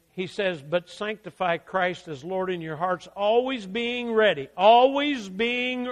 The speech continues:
ready, always being ready to make a defense to everyone who asks you to give an account for the hope that is within you, yet with gentleness and reverence. Always being ready.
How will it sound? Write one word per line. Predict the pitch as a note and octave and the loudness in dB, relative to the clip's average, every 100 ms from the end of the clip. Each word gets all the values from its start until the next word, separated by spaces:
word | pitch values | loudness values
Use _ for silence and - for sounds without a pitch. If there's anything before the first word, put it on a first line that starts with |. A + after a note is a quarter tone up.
| B3 | -4
ready, | G3 G3 D3+ C3 D#3 - _ _ _ - | 2 4 2 -4 -10 -12 _ _ _ 4
always | G#3+ D#4 G4 G4+ E4+ A3+ E3 C3+ B2 - D3+ | 10 12 10 8 8 8 8 0 -14 -18 -6
being | G#3 C4+ D#4 D#4 D4 | -2 0 2 0 6
ready | C4 C#4 B3 C#3 B2 D#3 G3+ _ _ _ _ _ _ | 8 8 8 2 -8 -10 -10 _ _ _ _ _ _
to | G3+ | -2
make | G3 G#3 C#4+ D#4+ | 2 4 4 2
a | |
defense | D#4 D#4 - A3 G#3+ - | -4 -4 0 0 -2 0
to | G3 | 2
everyone | A3+ D4+ D#4 B3 A#3 | 4 4 2 4 4
who | G#3 A3 | 6 6
asks | A3 C4+ C4 | 6 2 -4
you | C4 | -8
to | G3+ | -4
give | A#3+ D4+ | -2 0
an | |
account | D4+ - G#3 G#3 | -2 -2 -2 -2
for | G#3 | -4
the | F#3 | -4
hope | F3+ A3+ A3 | 0 0 0
that | G#3+ | -2
is | F#3 G3 G#3+ A3 | -2 -4 -4 -4
within | G3 G#3+ F3+ | -6 -6 -8
you, | D3 D3+ - _ _ _ _ _ _ | -10 -12 -14 _ _ _ _ _ _
yet | E3 F#3+ | -4 -2
with | D#3+ C3 | -4 -6
gentleness | F3 F#3+ G#3 G3 E3+ | -6 -4 -4 -6 -10
and | D#3+ | -8
reverence. | D#3 A#2 _ _ - | -8 -8 _ _ 4
Always | G#3+ E4+ G4 G4+ F4 A#3+ | 10 12 10 8 6 2
being | D4 D#4 D#4 D4+ C#4 | 2 4 4 4 6
ready. | B3+ A#3+ F#3+ C3+ | 8 6 2 -4